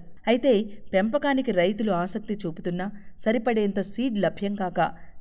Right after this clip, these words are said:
డిమాండ్కు తగినంత ఉత్పత్తి జరగడం లేదు. స్థానిక మార్కెట్లతో పాటు ఇతర రాష్ట్రాల్లో సైతం ఈ వెరైటీ చేపకు విపరీతమైన డిమాండ్ ఉంది. విదేశాలకు సంబంధించి సింగపూర్ నుండి కూడా డిమాండ్ ఉంది. ఇదే వెరైటీ చేపను ఇండోనేషియా,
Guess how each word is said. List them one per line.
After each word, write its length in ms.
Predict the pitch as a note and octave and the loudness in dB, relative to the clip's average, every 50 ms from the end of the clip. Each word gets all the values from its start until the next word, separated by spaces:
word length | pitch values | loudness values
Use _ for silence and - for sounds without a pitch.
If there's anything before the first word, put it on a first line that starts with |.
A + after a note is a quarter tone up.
| - D#3+ | -4 -2
డిమాండ్కు 420 | E3 F3+ G#3 A3+ A#3 A3+ G#3+ - | 0 2 2 2 2 0 -2 -2
తగినంత 400 | - F#3+ F3 F3 F3+ F3 E3+ E3+ | -2 -2 -2 -2 -2 -4 -2 -2
ఉత్పత్తి 440 | D#3+ - E3 - - G3+ G3+ G3+ G3+ | -4 -4 -4 -8 -4 -4 -4 -2 -2
జరగడం 460 | E3 E3+ E3 E3 E3 F3 F3+ F3+ E3 E3 | -2 -2 0 0 0 0 0 0 0 0
లేదు. 280 | D#3 D#3 D#3 D3 D#3+ - - - - - - - - - - | -2 -2 -2 -2 -4 -4 -6 -8 -12 -12 -12 -10 -10 -8 -6
స్థానిక 380 | - - F#3 F#3 G3 G3 G3 F#3+ | -2 0 2 2 2 2 0 0
మార్కెట్లతో 600 | F3 F3 F3 F#3+ - - A#3+ A3+ - G#3 G3 F#3 | 0 0 2 0 0 0 -2 -2 -2 -2 0 0
పాటు 300 | E3+ E3+ E3+ F3 F#3+ A3+ G3+ - - - - - - - | 0 2 2 0 2 0 -2 -4 -4 -8 -10 -10 -4 -4
ఇతర 280 | A#3+ A#3 D#4+ C#4+ C4+ A#3+ G3 | -2 0 2 4 4 4 4
రాష్ట్రాల్లో 440 | F3+ F#3+ G3+ - - A#3 G#3+ G3+ F#3 | 2 2 2 -2 -4 -4 -2 -2 -2
సైతం 360 | E3+ - F3 E3+ E3 E3+ D3 - - - - - - - | 0 0 0 2 2 0 -2 -2 -6 -10 -12 -12 -10 -4
ఈ 100 | F#3+ F#3 F3+ E3 E3 | -2 -2 0 0 2
వెరైటీ 360 | E3 F3 G#3+ B3 C4 C4 B3+ G3+ - | 2 2 2 2 0 0 -4 -2 0
చేపకు 320 | F#3+ F3 F3+ E3+ - F3 F#3+ B3+ - - - - - - | 0 0 0 -4 -4 -4 -6 -6 -6 -10 -12 -10 -6 -4
విపరీతమైన 680 | D#3+ D3+ D#3 F#3 G3 A#3+ B3+ - C4+ C4 C#4 C4+ C4 B3 F#3 D#3+ | -4 0 2 2 2 2 2 0 0 0 2 0 0 0 -2 -2
డిమాండ్ 300 | D#3+ E3+ F3 E3+ E3+ E3+ | 0 0 0 2 2 0
ఉంది. 180 | E3 D#3+ D#3+ - - - - - - - - | 0 0 -2 -4 -6 -8 -12 -14 -12 -4 0
విదేశాలకు 560 | A3 B3+ A#3 D4 E4+ E4 - D4 C4 B3 A3+ G#3 G#3 | 0 2 2 2 0 0 2 0 0 2 0 0 0
సంబంధించి 580 | F#3+ F#3+ G3 G3 F#3+ F#3+ G3 F3 - - E3+ C#3 - - - - - - - | 0 2 2 2 4 2 0 0 0 -2 -2 -2 -4 -8 -10 -10 -10 -8 -2
సింగపూర్ 400 | - A#3 B3+ D4+ D4+ - C4+ A#3 G#3 | 0 2 2 2 0 0 0 0 0
నుండి 160 | F#3+ F3+ F3+ F3+ - | 0 0 -2 -2 -2
కూడా 160 | F3+ E3+ F3 E3+ E3 | 0 2 2 0 0
డిమాండ్ 320 | D#3+ D#3 E3 F3+ F#3 F3+ E3+ D#3+ | -2 -2 0 0 0 0 0 -2
ఉంది. 160 | D3+ D3+ D3 - - - - - - - - - F#3 F#3 | -2 -2 -6 -8 -8 -12 -14 -14 -16 -14 -10 -6 -4 0
ఇదే 160 | F3+ A#3+ B3+ C4+ C4 A3 | 2 4 4 4 4 4
వెరైటీ 340 | G#3+ G#3+ G#3+ A3 G3+ A3+ G#3+ G#3 | 2 2 2 0 0 0 -2 0
చేపను 300 | G#3 F#3 F#3 - F#3 F#3+ B3 C4+ - - - - - | 0 -2 0 0 -2 -2 -2 -4 -6 -10 -12 -8 -2
ఇండోనేషియా, 680 | F#3+ A3 A3+ A#3+ A#3+ A3 G#3 G3+ G3 - - G3 F#3 | 0 2 4 6 4 4 4 2 0 0 0 -2 -2